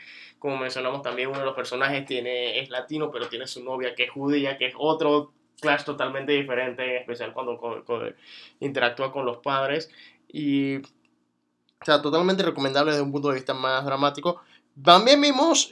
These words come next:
Just Another Christmas de Netflix, que es una, una película brasileña sobre un, un padre de familia que nació el veinticinco de diciembre y está harto de la Navidad porque siempre es su cumple-, su cumpleaños, nunca es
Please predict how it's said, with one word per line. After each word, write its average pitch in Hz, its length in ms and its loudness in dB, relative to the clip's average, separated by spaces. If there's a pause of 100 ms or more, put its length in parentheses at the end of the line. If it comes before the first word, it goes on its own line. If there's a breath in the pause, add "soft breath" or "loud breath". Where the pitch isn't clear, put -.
Just 233 280 8
Another 185 400 2
Christmas 202 520 0
de 117 760 0
Netflix, 175 480 0
que 131 260 -6
es 131 140 -10
una, 139 140 -4
una 139 220 -10
película 135 300 -2
brasileña 139 640 0 (340 loud breath)
sobre 135 580 0
un, 147 420 -2 (440)
un 143 160 -6
padre 151 240 4
de 156 80 0
familia 147 400 0
que 139 100 -4
nació 139 480 -2
el 180 120 0
veinticinco 147 540 -4
de 147 60 2
diciembre 139 500 -4
y 120 40 -4
está 123 500 0
harto 156 300 -2
de 139 100 0
la 131 80 -2
Navidad 127 380 2
porque 127 260 -6
siempre 127 560 -2
es 127 100 -10 (200)
su 143 160 -10
cumple-, 127 500 -8
su 139 100 -12
cumpleaños, 135 460 -2
nunca 160 460 2
es - 480 -2